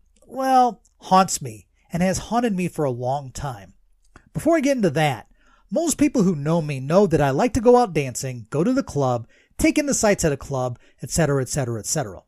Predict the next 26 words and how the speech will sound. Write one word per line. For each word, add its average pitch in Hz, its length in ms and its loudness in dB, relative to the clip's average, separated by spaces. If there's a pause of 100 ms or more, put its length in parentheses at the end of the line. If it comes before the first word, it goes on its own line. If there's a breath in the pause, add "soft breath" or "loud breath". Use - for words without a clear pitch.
(440 soft breath)
Many 311 280 2
of 302 100 2
them 202 180 6
also 190 240 4
notice 151 300 0
that 139 140 -2
even 247 260 0
though 214 180 4
I'm 156 120 2
attracted 165 460 -2
to 202 100 2
women 196 320 0
in 156 100 -4
the 139 80 -6
clubs, 202 480 0 (100)
especially 311 360 2
those 180 180 6
that 160 100 6
are 117 120 0
hot, 156 340 0
beautiful, 147 400 -2
and 135 80 -8
gorgeous 135 320 -4
in 147 80 -8
my 147 100 -2
opinion, 147 420 -4